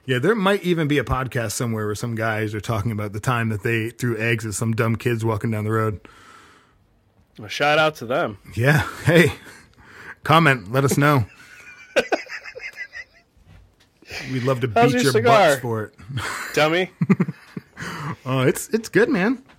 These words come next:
Speaker 1: It's good. Um, I do have to say one thing. If you have had a Pappy Van Winkle tradition, this is not at all the same cigar.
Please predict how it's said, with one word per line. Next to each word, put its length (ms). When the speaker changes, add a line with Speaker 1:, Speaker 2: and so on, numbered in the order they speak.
Speaker 1:
It's 140
good. 280
Um, 380
I 80
do 100
have 80
to 80
say 160
one 200
thing. 320
If 180
you 160
have 380
had 640
a 80
Pappy 540
Van 260
Winkle 240
tradition, 800
this 180
is 100
not 300
at 140
all 180
the 80
same 240
cigar. 460